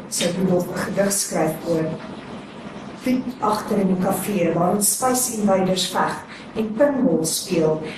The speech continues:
en skelm rook en onheil stook. Ja, daar is dit skemer.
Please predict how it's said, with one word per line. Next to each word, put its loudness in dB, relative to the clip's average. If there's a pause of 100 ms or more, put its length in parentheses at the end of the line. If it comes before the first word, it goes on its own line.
(180)
en 2
skelm 4
rook 6
en 0
onheil 4
stook. 0 (420)
Ja, 2 (600)
daar 4
is 0
dit -6
skemer. 2